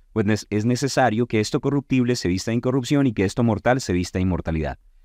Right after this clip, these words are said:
Cuando esto corruptible se haya vestido de incorrupción, y esto mortal se haya vestido de inmortalidad, entonces se cumplirá la palabra que está escrita:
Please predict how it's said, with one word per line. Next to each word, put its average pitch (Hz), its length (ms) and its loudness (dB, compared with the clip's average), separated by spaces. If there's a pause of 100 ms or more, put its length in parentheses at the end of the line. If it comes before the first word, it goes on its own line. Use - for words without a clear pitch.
(140)
Cuando 101 320 2
esto 147 240 0
corruptible 120 580 0
se - 120 -6
haya 87 120 -2
vestido 113 300 0
de 135 60 2
incorrupción, 135 500 2
y 98 60 2
esto 120 180 -2
mortal 110 340 2
se 101 120 -2
haya 98 100 0
vestido 113 300 0
de 123 40 0
inmortalidad, 143 460 0
entonces 143 420 0
se 143 120 -6
cumplirá 131 340 -2
la 131 100 0
palabra 131 360 2
que 127 80 -2
está 127 140 -4
escrita: 143 440 0